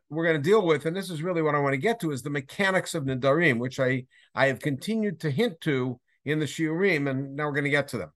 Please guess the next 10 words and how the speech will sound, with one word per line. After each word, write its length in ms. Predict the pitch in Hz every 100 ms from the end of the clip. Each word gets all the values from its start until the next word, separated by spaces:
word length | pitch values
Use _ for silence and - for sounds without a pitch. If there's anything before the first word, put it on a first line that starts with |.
| _ _ _
So 180 | - 180
let's 180 | 190 214
start 260 | - 190 151
from 100 | 165
the 80 |
beginning. 460 | 156 170 226 220 214 - _ - - _ -
To 60 |
quote 240 | 151 202 147
Julie 320 | 180 170 160
Andrews, 480 | 160 151 151 131